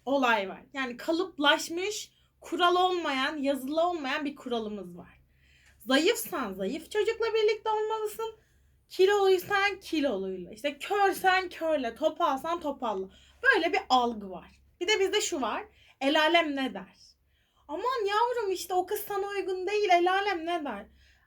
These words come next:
Allah bu el alemin ağzını dilini burksun, ne diyeyim. Gerçekten bizde öyle büyütüldük. "Aman çocuğum yapma, el alem ne der? Aman şunun yanına takılma, el alem ne der?"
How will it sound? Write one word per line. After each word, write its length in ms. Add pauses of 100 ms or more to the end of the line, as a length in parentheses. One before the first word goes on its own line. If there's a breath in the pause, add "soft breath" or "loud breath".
(200)
Allah 580
bu 100
el 280
alemin 600 (200)
ağzını 560
dilini 360
burksun, 560
ne 180
diyeyim. 360 (1120 loud breath)
Gerçekten 460
bizde 280
öyle 300
büyütüldük. 560
"Aman 280
çocuğum 380
yapma, 280
el 180
alem 300
ne 140
der? 220
Aman 260
şunun 260
yanına 320
takılma, 440
el 140
alem 320
ne 160
der?" 160